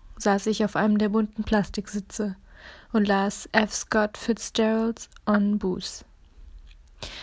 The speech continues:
Ich versuchte, mich auf den etwas komplexen Text zu konzentrieren, während die Bahn Richtung Midtown ratterte. Die Namen der Stationen sind immer auf die Pfeiler der Tunnel geschrieben,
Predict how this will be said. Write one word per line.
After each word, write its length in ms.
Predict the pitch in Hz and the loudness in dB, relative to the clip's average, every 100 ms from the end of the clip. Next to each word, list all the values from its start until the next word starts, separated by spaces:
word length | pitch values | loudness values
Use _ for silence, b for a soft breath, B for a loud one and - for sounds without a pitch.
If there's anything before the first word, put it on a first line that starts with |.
| B | B
Ich 140 | 240 - | -2 6
versuchte, 560 | 240 220 262 - 269 | 6 6 0 4 6
mich 240 | 254 240 226 | 6 6 2
auf 80 | |
den 180 | - 214 | 2 2
etwas 340 | 214 - 214 - | 2 2 0 4
komplexen 640 | 220 208 214 214 - 208 | 2 4 2 2 2 0
Text 380 | - 208 - - | 2 -4 -4 -4
zu 100 | 202 | -2
konzentrieren, 840 | - 196 196 196 - - 185 190 B B B | 0 0 0 -2 -2 -4 -2 -2 B B B
während 340 | - 208 208 208 | 4 4 4 2
die 80 | 196 | 2
Bahn 400 | 190 190 202 208 B - | 4 4 2 -2 B -2
Richtung 360 | 214 - 233 220 | 0 4 6 6
Midtown 480 | 202 - 196 175 180 | 4 2 0 0 -2
ratterte. 600 | - 190 - 185 202 185 - - - - - - - - - - - - - - - B B B B B | -4 -4 -6 -6 -6 -6 -10 -12 -16 -20 -20 -20 -20 -20 -20 -20 -20 -20 -14 -12 -12 B B B B B
Die 80 | - | 6
Namen 320 | 226 240 262 | 8 6 4
der 80 | 247 | 2
Stationen 640 | 226 226 202 233 233 233 | 2 2 4 6 8 6
sind 180 | 226 214 | 4 4
immer 320 | - 214 220 | 4 4 6
auf 100 | 214 | 4
die 120 | - 214 | 2 -2
Pfeiler 360 | - 202 208 | 2 4 4
der 140 | 208 214 | 2 0
Tunnel 360 | - 233 196 | 2 4 4
geschrieben, 640 | 185 - - 202 196 190 | 2 0 0 0 0 -4